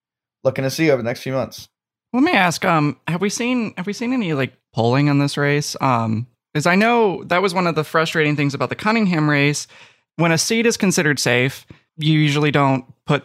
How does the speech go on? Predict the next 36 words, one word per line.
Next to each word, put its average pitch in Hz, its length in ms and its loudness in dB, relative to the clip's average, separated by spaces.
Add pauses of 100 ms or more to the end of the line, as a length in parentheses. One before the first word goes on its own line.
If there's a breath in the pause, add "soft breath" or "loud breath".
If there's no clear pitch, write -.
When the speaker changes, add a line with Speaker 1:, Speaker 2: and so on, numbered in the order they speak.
Speaker 2:
you 139 160 2
know, 123 160 2
resources 131 560 0
into 120 160 0
polling 135 400 2
it, 117 240 0
uh, 120 260 0
especially 143 580 0
these, 131 200 -2
like, 120 160 -4
local 123 440 0
and - 140 0
state 139 280 0
elections, 127 400 0
which 127 160 -2
are 120 40 -2
a 117 40 0
lot 110 160 -2
harder 123 320 0
to 117 80 -6
poll 127 280 0
than 123 160 0
national 127 420 0
ones. 113 280 -2 (560 loud breath)
Ha-, 160 140 2
have 170 160 0
we, 208 320 0
have 165 120 -2
we, 160 180 0
like, 151 220 -2
seen 180 280 0
much 180 200 -2
polling 185 420 0
or, 131 200 2
or 123 160 0
not? 110 380 -2